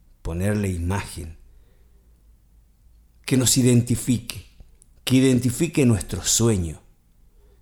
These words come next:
que identifique nuestro proyecto, nuestra idea, nuestra pasión. Generar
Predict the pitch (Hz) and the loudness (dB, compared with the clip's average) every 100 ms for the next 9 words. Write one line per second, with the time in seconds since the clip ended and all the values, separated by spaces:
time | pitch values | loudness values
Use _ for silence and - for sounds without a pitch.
0 | - - 113 110 104 98 98 135 139 - | -14 -2 0 2 0 -2 -4 0 -2 -2
1 | 123 120 - _ _ _ - _ _ - | -6 -6 -16 _ _ _ -20 _ _ -2
2 | 101 - 95 - 85 82 107 95 - - | -2 -2 -4 -4 -6 -2 -2 -2 -6 -18
3 | - _ - 90 - 90 85 87 101 101 | -20 _ -10 -8 -6 -6 -6 -2 0 0
4 | 82 - - _ _ _ _ _ _ _ | -4 -10 -20 _ _ _ _ _ _ _
5 | _ _ _ _ _ - 104 - 87 - | _ _ _ _ _ -6 -6 -4 -6 -6
6 | - - 85 - - - - - - - | -4 -4 -4 -8 -14 -20 -20 -20 -20 -20
7 | - - - _ _ - - _ _ - | -20 -20 -20 _ _ -20 -20 _ _ -20
8 | _ - 131 156 196 165 156 | _ -4 2 4 4 4 2